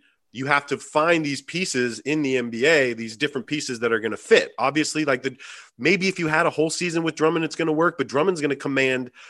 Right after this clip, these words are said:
some money. He's not gonna get that thirty million. And Trez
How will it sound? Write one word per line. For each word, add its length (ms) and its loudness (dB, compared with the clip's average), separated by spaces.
some 200 2
money. 360 4
He's 160 -6
not 140 4
gonna 120 -2
get 140 0
that 200 2
thirty 260 2
million. 480 2
And 100 2
Trez 320 6